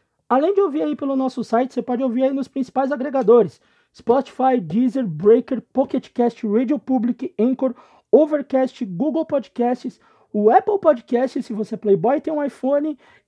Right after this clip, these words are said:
hum, e no Castbox a gente tá tendo problema. Então...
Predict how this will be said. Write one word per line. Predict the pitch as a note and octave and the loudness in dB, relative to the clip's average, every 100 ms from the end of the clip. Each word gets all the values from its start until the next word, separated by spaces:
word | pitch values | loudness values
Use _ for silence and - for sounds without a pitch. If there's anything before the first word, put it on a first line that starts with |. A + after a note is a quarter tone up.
| _ - | _ -2
hum, | C4 D4 - | 0 0 2
e | D4 F4+ | 4 4
no | F4 | 2
Castbox | D#4 C4+ A3+ C4+ C4+ C#4 | 0 -2 0 0 0 -4
a | |
gente | C4 C4 - | -4 -6 -4
tá | C4 | -4
tendo | C4 C4 | -2 -4
problema. | - C4+ A3 F3 E3 | -2 0 2 0 -2
Então... | F3 G3+ G3 A#3+ B3+ B3+ | -4 -2 0 0 0 0